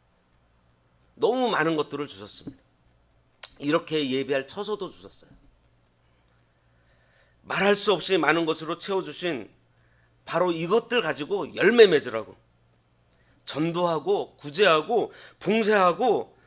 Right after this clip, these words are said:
어? 서로 사랑하면서 하나님께서 기뻐하시는 일을 그 일하면서 하나님 높이라고 우리들을 구원해 주시고 또 우리들에게 계속해서 은혜를 베풀어 주셨습니다.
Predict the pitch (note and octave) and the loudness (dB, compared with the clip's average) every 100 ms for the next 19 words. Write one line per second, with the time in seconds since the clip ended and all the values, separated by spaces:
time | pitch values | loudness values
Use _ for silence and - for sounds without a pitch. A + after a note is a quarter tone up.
0 | _ F3+ A#3 - A#3 A3 - B3 A3+ F3 | _ 0 0 0 0 0 0 0 2 0
1 | E3 A#3 E3+ - - - - - - C4 | 0 2 2 -4 -16 -20 -20 -4 4 6
2 | B3 A3+ - G#3+ A3+ G#3+ F#3+ - G#3+ G#3 | 6 4 0 4 4 4 -2 2 6 6
3 | G3 G3+ F#3 A#3 D#3+ G#2 - _ _ _ | 6 2 6 6 4 0 -12 _ _ _
4 | _ _ _ _ _ _ - F#3+ A3 G#3 | _ _ _ _ _ _ -6 -2 2 4
5 | E3 E3+ G#3+ A#3 A#3 _ - - G#3+ G#3+ | 2 2 0 0 -6 _ -18 -6 2 4
6 | G#3 F#3 D3+ F#3+ G#3 G3+ D3+ G3 A3 - | 4 4 2 2 2 0 2 2 0 -2
7 | _ _ _ _ - D3+ F3 D#3 D#3 - | _ _ _ _ -6 -4 -2 0 -2 -2
8 | C#3 D#3 C3+ A#2 C3 G3 F#3 - _ _ | 0 0 0 -6 -8 -4 -4 -8 _ _
9 | _ _ _ _ _ _ _ - C#3+ D3+ | _ _ _ _ _ _ _ -6 -4 -4
10 | E3 _ _ _ - B2+ C#3+ B2+ C3 C#3+ | -10 _ _ _ -12 -6 -4 -4 -4 -4
11 | D#3+ - - - - - D3+ D#3+ C3+ C3 | -6 -8 -18 -14 -14 -12 -8 -6 -4 -4
12 | C3+ C3+ A2 B2 B2 - A2+ G#2+ G2+ F2+ | -6 -8 -12 -12 -12 -14 -18 -16 -16 -18